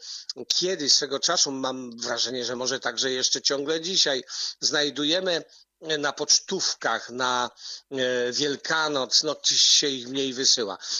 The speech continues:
Ale kiedyś wysyłano i dlatego te, ten obraz, e, właśnie pocztówkowy, Chrystus stający z grobu, wokół, e, żołnierze, śpiący, e, z tyłu,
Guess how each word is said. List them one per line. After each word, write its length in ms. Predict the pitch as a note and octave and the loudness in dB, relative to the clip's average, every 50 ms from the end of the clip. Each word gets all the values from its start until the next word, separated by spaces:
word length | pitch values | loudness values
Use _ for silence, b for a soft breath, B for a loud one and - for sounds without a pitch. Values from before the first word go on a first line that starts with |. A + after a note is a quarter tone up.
| B | B
Ale 140 | C#3+ E3 A3 | -4 -4 -2
kiedyś 260 | - C4 C#4 B3 G#3+ | -2 -2 -2 -2 0
wysyłano 460 | G3+ A3 - - G#3 A3 A#3 A#3 A3+ | 2 2 2 2 2 2 0 0 0
i 40 | G#3 | 0
dlatego 280 | G3+ G3 F#3 G#3 G3 G3 | 0 -2 -2 -2 -4 -2
te, 160 | - F#3+ F3 - B B B | -2 -4 -4 -4 B B B
ten 160 | B F3 F3+ G3+ | B -4 -2 -2
obraz, 420 | G#3 G3+ G3+ G3 E3+ - - - | -2 -2 0 2 2 2 2 2
e, 160 | F#3+ F#3 F3+ F3+ F3+ F3+ E3+ E3 E3+ E3+ E3 E3 E3 | 0 -2 -2 -2 -2 -4 -4 -4 -6 -8 -10 -12 -16
właśnie 480 | E3 E3 E3 D#3+ E3 F3 D#3+ - - E3 | -18 -18 -8 -4 -2 -2 -2 -2 -4 -4
pocztówkowy, 800 | - E3+ D#3 - - - D3 - - - F3+ F3 E3+ D3+ D3 C3 | -4 -2 0 0 0 0 -2 -8 -4 -2 -2 -2 0 -2 -4 -4
Chrystus 380 | - D#3+ E3 D3 - - C#3 | -4 -2 -2 -2 -2 -2 -2
stający 500 | - - C#3 C#3 D3 C#3+ C#3 - - C3 | -2 0 0 0 0 -2 -2 -2 0 0
z 80 | A#2 - | 0 0
grobu, 440 | A2+ B2+ C#3+ D3+ D3+ C#3 C3 C3+ B2+ | 0 -2 -2 0 -2 -2 -4 -6 -6
wokół, 440 | A#2 C3 A#2+ - - B2+ A#2+ A2 - B B B B B B | -6 -6 -6 -6 -6 -8 -8 -8 -8 B B B B B B
e, 720 | B B2 B2 A#2+ A#2 A#2+ A#2 A#2 A2+ A2+ B2+ B2+ A#2+ A#2 | B 0 0 2 2 0 0 0 -2 -2 -4 -4 -2 0
żołnierze, 720 | A2+ - C#3 C3 C3 C#3 C#3 D3 D3 C#3+ C#3 B2+ A2+ B2+ A#2 | 0 0 0 0 0 0 0 0 2 2 0 0 0 0 0
śpiący, 880 | - - - - - C#3+ C#3+ C#3 C3+ C3 C3 B2 - - - B2+ A#2+ A2 - - B B B B | 0 -2 -2 -2 -2 -2 0 0 0 0 -2 2 2 2 4 2 0 -4 -8 -10 B B B B
e, 120 | A#2+ B2+ B2 | -2 2 4
z 160 | - - - | 4 4 4
tyłu, 420 | - D#3+ C#3+ C3+ C3+ C3+ C3 A2+ | 2 0 0 0 0 0 -2 -4